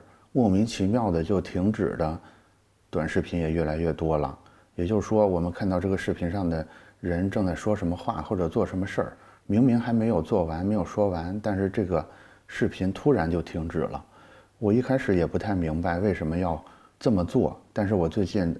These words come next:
给咱们设计几何定K P I的时候，我突然明白为什么了。原来是因为有一个东西叫做完播率。完播率这个东西就是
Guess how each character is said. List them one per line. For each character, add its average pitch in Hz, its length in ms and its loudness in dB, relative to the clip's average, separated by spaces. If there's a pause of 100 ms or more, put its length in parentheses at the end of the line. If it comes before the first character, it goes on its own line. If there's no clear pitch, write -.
给 - 120 -2
咱 80 200 -2
们 90 80 -2
设 101 180 0
计 90 140 2
几 85 160 -2
何 82 360 -2 (360)
定 98 180 0
K 92 180 0
P 101 140 -2
I 101 220 0
的 101 100 0
时 - 140 -4
候， 80 100 0
我 78 140 0
突 - 160 -6
然 85 160 -2
明 78 200 -2
白 85 200 -2
为 85 180 -2
什 - 160 -8
么 - 100 -10
了。 69 160 -10 (480)
原 104 180 0
来 117 260 4
是 - 200 0
因 107 140 4
为 107 160 2
有 73 160 2
一 85 80 0
个 110 100 2
东 110 240 2
西 98 120 2
叫 95 160 0
做 85 200 2
完 82 240 0
播 127 240 2
率。 135 240 2 (520)
完 110 180 2
播 165 180 6
率 156 220 6
这 107 120 0
个 92 100 4
东 107 240 2
西 85 240 0 (200)
就 87 200 -4
是 82 340 -2